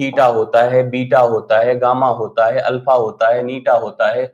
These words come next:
theta होता है, बहुत तरह के अलग-अलग सिंबल्स होते हैं जिनकी मदद से हम लोग कोणों को denote करते हैं। मतलब to denote, we use the different, different of the symbols, they may be alpha, beta, theta, alpha, gamma, अलग-अलग तरह के आप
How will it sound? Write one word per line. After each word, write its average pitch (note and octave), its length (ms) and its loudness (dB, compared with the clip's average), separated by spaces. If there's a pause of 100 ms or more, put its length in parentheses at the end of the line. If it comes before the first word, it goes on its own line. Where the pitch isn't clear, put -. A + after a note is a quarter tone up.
(380)
theta C#3 280 2
होता A2 200 2
है, D#3 80 0
बहुत E3 260 -4
तरह D3 160 0
के D3 120 -6
अलग-अलग C3 360 -2
सिंबल्स A#2+ 380 -10
होते B2 180 -8
हैं C3+ 60 -10
जिनकी A#2+ 260 -10
मदद A2 200 -8
से A#2 160 -12
हम A2+ 120 -10
लोग A#2 160 -10
कोणों G2 240 -8
को F#3 320 -6 (200)
denote C3+ 460 2
करते - 300 -8
हैं। - 140 -20
मतलब G#2+ 340 -2
to C3+ 100 -2
denote, C#3 440 0 (460)
we A#2+ 200 -2
use F3 160 2
the E3+ 160 -4
different, C3 500 -6
different B2+ 380 -8 (140)
of G2+ 180 -4
the B2+ 80 -4
symbols, B2+ 480 -6 (440)
they B2 60 -2
may B2+ 200 -2
be C#3 160 -4
alpha, A#2 420 0
beta, A2+ 440 -4
theta, A2 440 -2
alpha, G#2+ 420 -4
gamma, A2 320 -2 (500)
अलग-अलग C3 460 2
तरह A#2 180 0
के B2+ 120 -4
आप A#2 120 0